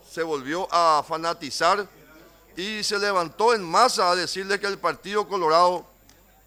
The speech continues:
lo deben respetar y que solamente con votos colorados alguna vez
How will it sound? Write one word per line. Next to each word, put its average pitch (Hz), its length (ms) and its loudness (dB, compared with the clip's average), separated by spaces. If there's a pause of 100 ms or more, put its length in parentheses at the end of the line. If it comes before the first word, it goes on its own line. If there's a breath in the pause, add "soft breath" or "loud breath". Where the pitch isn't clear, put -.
(260)
lo 139 220 -2
deben 185 380 0
respetar 165 760 -2 (560)
y 156 120 -10
que 175 120 -6
solamente 196 920 -2 (1400)
con 151 180 -8
votos 180 300 -4
colorados 175 600 2
alguna 165 480 -2
vez 185 480 -4